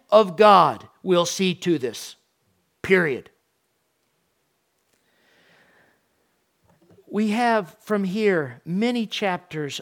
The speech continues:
of prophecy and judgment. In Isaiah chapters eleven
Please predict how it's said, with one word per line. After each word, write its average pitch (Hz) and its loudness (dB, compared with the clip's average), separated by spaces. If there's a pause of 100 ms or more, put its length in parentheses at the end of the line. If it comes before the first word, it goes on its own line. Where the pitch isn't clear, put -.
of - -10
prophecy 165 -4
and 151 -10
judgment. 139 -8 (280)
In 202 -2
Isaiah 202 0 (240)
chapters 202 -4 (360)
eleven 214 0